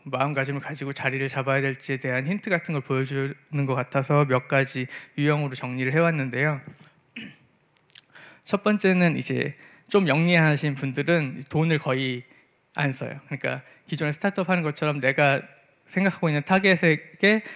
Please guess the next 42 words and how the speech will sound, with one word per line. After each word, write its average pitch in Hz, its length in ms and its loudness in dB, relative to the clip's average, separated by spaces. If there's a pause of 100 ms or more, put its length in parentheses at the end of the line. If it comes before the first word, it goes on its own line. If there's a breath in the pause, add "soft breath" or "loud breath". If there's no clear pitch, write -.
(100)
좋은 156 280 6
경험을 147 380 2
주는 156 460 2
데에만 139 340 2
돈을 139 240 -2
쓰고 147 340 -4
거의 135 260 2
다 131 100 2
쓰질 180 340 0
않는데요. 127 540 0 (380 loud breath)
일종의 156 440 -2
예를 139 180 0
들어서 139 240 -2
여기는 127 260 -8
홍대 190 420 2 (120)
그 135 180 -4
연남동에 156 460 0
있는 139 180 -2
펠트 202 240 -2
커피라는 151 480 0
데인데 127 260 -4
한 143 120 -2
삼, 202 200 -2
사 214 120 -2
년 196 160 2
사이에 151 360 0
좀 127 240 -6 (320 loud breath)
되게 123 260 -4
핫한 190 360 -4
커피로 170 460 -2
좀 127 200 -6
유명한 139 360 -2
곳이에요. 123 340 -6
많은 135 380 -2
곳들이 127 360 -6
여기에 127 300 -6
있는 127 300 -6
것들 127 260 -10
따라하고 175 460 2
있고 196 320 -4 (320 loud breath)
근데 143 220 2
여-, 135 80 4